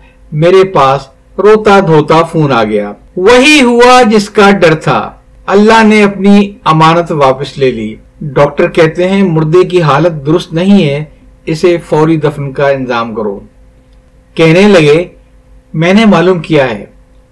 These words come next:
پرائیویٹ ایمبولینس والے تو بہت زیادہ مانگتے ہیں۔ اہدی والوں کی میں نے خوشامد کی تھی، وہ اٹھارہ ہزار پر راضی ہو گئے۔ ان کا کہنا تھا کہ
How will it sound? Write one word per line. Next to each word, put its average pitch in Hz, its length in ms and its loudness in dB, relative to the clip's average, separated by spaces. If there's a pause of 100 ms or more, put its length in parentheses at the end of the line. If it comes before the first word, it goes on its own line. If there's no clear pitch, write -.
(200)
پرائیویٹ 214 440 0
ایمبولینس 208 420 2
والے 208 220 4
تو 208 120 2
بہت 156 420 -2
زیادہ 160 240 2
مانگتے 127 380 -4
ہیں۔ 104 180 -10 (920)
اہدی 214 340 2
والوں 233 280 2
کی 208 140 -2
میں 190 160 2
نے 196 60 2
خوشامد 180 540 -2
کی 226 140 -4
تھی، 151 320 -4 (720)
وہ 202 480 2
اٹھارہ 185 600 -2
ہزار 151 260 0
پر 180 160 -2
راضی 143 400 -2
ہو 117 140 -2
گئے۔ 113 240 -6 (720)
ان 220 180 -2
کا 247 120 2
کہنا 226 400 0
تھا 226 300 0 (100)
کہ 226 80 2